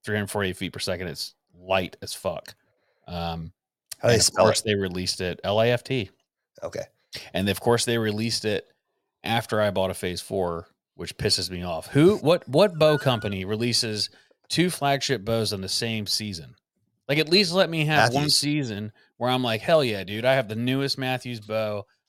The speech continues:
Speaker 1: I got the, you know, I'm the hot shit," or whatever. And then
Speaker 2: Dude, they, sometimes during, uh, shot Show, they'll, uh, or the A T A show, they'll release two or three different bows. It's, it's,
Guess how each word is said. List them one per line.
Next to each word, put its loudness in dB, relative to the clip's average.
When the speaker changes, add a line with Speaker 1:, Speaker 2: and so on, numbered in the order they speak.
Speaker 1:
I 0
got -4
the, -6
you -6
know, -4
I'm -4
the -4
hot -6
shit," -4
or -2
whatever. -2
And -8
then -2
Speaker 2:
Dude, -2
they, -4
sometimes 0
during, -2
uh, 2
shot -2
Show, -4
they'll, -6
uh, -6
or -4
the -10
A -4
T -4
A -4
show, -2
they'll -4
release -6
two -6
or -4
three -10
different -10
bows. -8
It's, -12
it's, -20